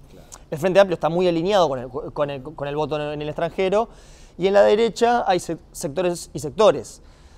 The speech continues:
Speaker 2: Los sectores que no quieren el voto en el extranjero, más allá de los argumentos jurídicos,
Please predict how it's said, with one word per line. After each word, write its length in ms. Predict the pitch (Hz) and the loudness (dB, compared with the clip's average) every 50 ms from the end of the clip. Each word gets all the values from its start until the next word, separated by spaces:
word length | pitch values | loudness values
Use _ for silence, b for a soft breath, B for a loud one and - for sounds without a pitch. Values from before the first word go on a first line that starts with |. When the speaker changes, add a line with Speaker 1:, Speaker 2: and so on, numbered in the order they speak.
| b b b b b b b b - | b b b b b b b b -10
Speaker 2:
Los 180 | - 160 170 151 | -6 -4 -4 -4
sectores 560 | - - 156 123 - 196 196 190 165 160 - | -4 -6 -6 -2 4 6 6 6 4 2 -4
que 220 | - - - 151 147 | -8 -12 -12 -10 -6
no 200 | 151 160 180 170 | -2 -2 -2 2
quieren 280 | 175 202 185 185 175 | 2 2 2 2 2
el 100 | 165 160 | 0 2
voto 200 | 165 180 165 180 | 2 2 2 2
en 40 | 180 | 0
el 60 | 175 | 0
extranjero, 680 | 170 - 170 175 - - 202 202 202 202 214 220 240 - | 0 0 -2 -2 0 2 4 4 4 4 2 2 2 0
más 180 | 175 175 175 170 | -2 -6 -8 -8
allá 180 | 160 123 180 | -6 -2 0
de 60 | 175 165 | 0 0
los 120 | 160 127 | 0 -2
argumentos 400 | 151 151 151 151 165 165 147 170 | -6 -6 -6 -6 -6 -4 -4 -4
jurídicos, 920 | - - 165 175 180 185 185 180 185 180 147 196 190 214 247 240 - - | -4 -2 -2 0 0 0 0 -2 -2 -2 0 2 2 2 2 0 -6 -16